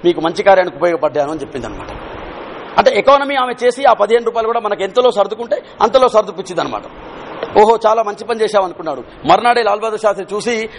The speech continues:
వాళ్ళ చీఫ్ ఎగ్జిక్యూటివ్ ఆఫీసర్ లెటర్ రాశాడు, "Sir, it seems that thirty rupees is more than enough for me and fifteen rupees what you have given is a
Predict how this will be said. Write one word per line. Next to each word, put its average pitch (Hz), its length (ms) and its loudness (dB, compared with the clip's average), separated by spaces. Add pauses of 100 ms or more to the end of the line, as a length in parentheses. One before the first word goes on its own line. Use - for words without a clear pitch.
(120)
వాళ్ళ 196 160 4
చీఫ్ 202 320 -2
ఎగ్జిక్యూటివ్ 214 360 0
ఆఫీసర్ 196 220 -2
లెటర్ 175 180 -2
రాశాడు, 175 240 -2
"Sir, 196 280 2 (280)
it - 180 -6
seems 240 220 0
that 220 200 4
thirty 226 220 -2
rupees 208 240 -2
is 180 100 -4
more 190 160 4
than 202 180 2
enough 190 180 2
for 170 120 2
me 262 160 -4 (800)
and 196 140 4 (100)
fifteen 240 300 -2
rupees 208 200 0
what 226 180 6
you 226 80 2
have 220 200 0
given 220 260 0 (360)
is 202 340 2 (480)
a 202 80 8